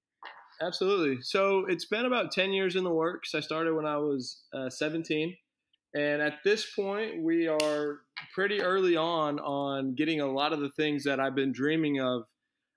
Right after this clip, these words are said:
up and running. And so for the first ten years, I, I spent just learning the business,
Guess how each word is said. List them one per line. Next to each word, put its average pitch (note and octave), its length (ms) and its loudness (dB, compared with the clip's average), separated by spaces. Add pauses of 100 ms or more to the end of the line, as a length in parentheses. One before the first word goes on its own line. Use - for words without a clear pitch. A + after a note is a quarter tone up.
(100)
up D3+ 200 2
and C3 120 2
running. B2+ 360 0 (460)
And D3 220 0
so D3+ 200 2
for D#3+ 140 0
the D3+ 120 2
first F#3+ 480 0
ten F3 180 2
years, E3 300 4
I, D3+ 200 4
I D3 160 2
spent D#3 460 0
just C#3+ 400 -2 (340)
learning F3+ 400 4
the E3+ 60 4
business, F3 920 2